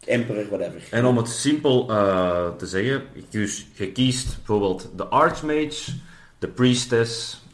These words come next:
Speaker 2: en toch de Crusader.
Speaker 1: Mhm.
Speaker 2: Dus dan kun jij elke sessie, of om de twee sessies, hangt er een beetje vanaf hoe het uw G M dat beslist,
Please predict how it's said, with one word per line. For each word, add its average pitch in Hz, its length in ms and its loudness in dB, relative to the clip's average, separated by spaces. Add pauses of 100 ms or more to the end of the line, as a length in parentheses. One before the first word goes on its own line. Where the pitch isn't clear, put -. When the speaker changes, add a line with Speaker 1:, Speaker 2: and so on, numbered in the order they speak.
(220)
Speaker 2:
en 143 220 0
toch - 460 0
de 123 120 0
Crusader. 82 600 -6 (400)
Speaker 1:
Mhm. 120 200 -4 (300)
Speaker 2:
Dus 131 180 4
dan 143 160 2
kun 131 180 2
jij 98 460 4
elke 101 320 -2
sessie, 123 520 -6
of - 360 -8
om 95 240 -6
de 82 140 -10
twee 90 200 -6
sessies, 107 260 -6
hangt 92 180 -6
er 92 60 -2
een 87 60 -6
beetje 85 200 -6
vanaf 87 240 -6
hoe 87 100 -6
het 87 140 -8
uw 82 200 -4 (160)
G 82 80 -10
M 85 260 -4
dat 80 200 -4
beslist, - 500 -6